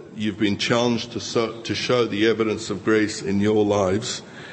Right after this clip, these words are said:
the evidence in terms of the work of faith, the labor of love, and the patience of hope. But, but how do we, how do we show and grow in these graces? I-, is it a matter of producing more fruit?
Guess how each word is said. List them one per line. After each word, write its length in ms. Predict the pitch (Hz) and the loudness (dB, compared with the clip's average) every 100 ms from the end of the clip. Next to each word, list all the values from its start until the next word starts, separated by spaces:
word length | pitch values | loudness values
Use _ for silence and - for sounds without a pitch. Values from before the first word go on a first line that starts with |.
| - - - - - | -18 -20 -20 -20 -4
the 160 | 101 110 | 2 4
evidence 420 | 110 107 101 - | 4 2 0 -2
in 120 | 98 | -2
terms 380 | - 117 110 104 | 0 0 2 0
of 220 | - 98 87 | -2 -2 0
the 60 | |
work 360 | 92 113 110 104 | 2 4 2 0
of 80 | 85 | -6
faith, 480 | - 110 117 - | 0 2 2 0
the 60 | 90 | -2
labor 380 | 101 113 98 104 | 4 4 6 2
of 160 | 87 | 2
love, 480 | 101 110 110 104 - | 2 4 4 2 -2
and 160 | 101 92 | 0 0
the 60 | |
patience 600 | 87 - 110 107 101 95 | 0 0 0 0 -4 0
of 160 | 98 85 | -2 -2
hope. 400 | - 98 98 - - - | -2 0 0 -2 -16 -4
But, 200 | 123 120 | 0 0
but 140 | 123 120 | 0 -2
how 240 | 156 160 | 2 2
do 80 | 165 | 2
we, 240 | 139 123 - - - - | 0 -4 -6 -16 -20 -2
how 140 | 143 | 0
do 100 | 156 | 2
we 160 | 151 123 | 2 2
show 640 | - - 135 127 127 123 | -2 -2 2 4 6 4
and 260 | 92 101 98 | 2 0 2
grow 260 | 107 117 | 4 6
in 120 | 110 101 | 4 2
these 240 | 98 95 | -2 -2
graces? 580 | 98 104 107 - 76 - | 2 4 2 -2 -4 -2
I-, 140 | - - - - - | 0 0 -4 -12 -4
is 180 | 143 156 | 2 4
it 100 | 185 | 4
a 80 | 160 | 4
matter 460 | 147 147 147 131 123 | 4 4 6 4 2
of 300 | - 110 - | 0 -2 0
producing 680 | 113 98 127 117 123 110 101 | -2 2 0 2 2 2 2
more 240 | 117 107 | 2 0
fruit? 580 | - - 131 110 - | -2 2 4 2 -4